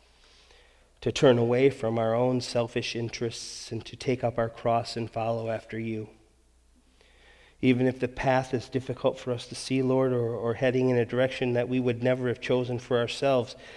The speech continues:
forgive us for being so quick to, to question and to, to hesitate to follow.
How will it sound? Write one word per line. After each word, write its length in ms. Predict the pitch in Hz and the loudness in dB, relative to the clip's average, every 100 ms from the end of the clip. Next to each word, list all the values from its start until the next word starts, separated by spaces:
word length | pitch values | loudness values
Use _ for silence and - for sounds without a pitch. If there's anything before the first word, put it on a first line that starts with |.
| - - - - - | -20 -20 -20 -20 4
forgive 400 | 143 123 151 156 | 6 8 8 8
us 420 | 135 - - - - - - - - | 6 2 -6 -10 -16 -20 -20 -20 -20
for 180 | - 135 | -6 -2
being 300 | 123 131 127 | 2 2 2
so 220 | 127 127 | 0 -4
quick 320 | 127 - 143 - | -2 0 0 0
to, 120 | 120 | -4
to 380 | - - - - | -4 -20 -18 -10
question 640 | - 127 131 - - 131 | 2 2 2 -6 -4 -2
and 200 | 123 117 | -2 -4
to, 140 | 110 - _ _ - - _ | -10 -14 _ _ -20 -20 _
to 100 | - | -6
hesitate 880 | 123 139 127 131 - 120 127 - - - - _ _ _ _ | 0 2 2 -2 0 2 2 -4 -14 -20 -20 _ _ _ _
to 80 | - | -12
follow. 500 | - 113 117 113 117 | -2 -2 -2 -6 -8